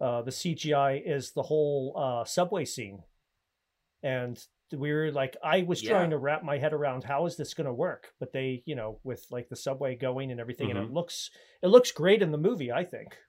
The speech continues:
Speaker 3: Oh, it's really fun. That's a great moment, um, where from standstill reaches out his hand, grabs onto a subway, and <laughs> just takes off.
Speaker 1: Right.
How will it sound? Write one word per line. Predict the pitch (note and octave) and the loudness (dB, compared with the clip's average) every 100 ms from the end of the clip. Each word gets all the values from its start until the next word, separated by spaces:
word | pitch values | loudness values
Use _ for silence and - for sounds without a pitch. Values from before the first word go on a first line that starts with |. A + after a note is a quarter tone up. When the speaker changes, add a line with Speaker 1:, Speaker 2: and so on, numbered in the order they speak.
| _ G#2 | _ -2
Speaker 3:
Oh, | G2+ F2+ | 2 2
it's | F#2 - | 0 0
really | F2 D#2 | -2 -2
fun. | - D2+ D2 D2 | -4 -6 -6 -2
That's | F#2+ E2+ | -2 -2
a | |
great | D#2 E2 E2+ | -6 -4 -4
moment, | E2 E2 E2 F#2 | -4 -4 -6 -2
um, | E2+ D#2 D#2 - _ _ _ _ _ - | 0 0 -4 -14 _ _ _ _ _ -4
where | F#2+ F2 D#2+ - - | 0 0 -2 -6 -4
from | - A#2+ A2+ A#2 - | 4 6 6 0 -6
standstill | - A2 G2+ G2+ - G#2+ A2 | -2 0 0 -2 0 2 4
reaches | G2 G2 - F#2+ | 0 -4 -8 -2
out | F#2+ F2+ | -2 -2
his | E2+ | -6
hand, | E2 E2 F#2+ F2+ - A#2+ | -8 -8 -8 -10 -16 -10
grabs | F2+ F2+ G2 G2+ | -4 -4 -2 -2
onto | F#2+ F#2 | -2 -2
a | E2+ | -4
subway, | - E2+ G2 G2 G2+ | -4 -4 0 0 0
and | D#2+ G2 | -4 -10
<laughs> | - | -12
just | - - | -12 -6
takes | G#2 - | -6 -4
off. | A#2+ - - - _ _ _ _ _ - | -2 -2 -6 -16 _ _ _ _ _ -6
Speaker 1:
Right. | C3 D#3 | 0 0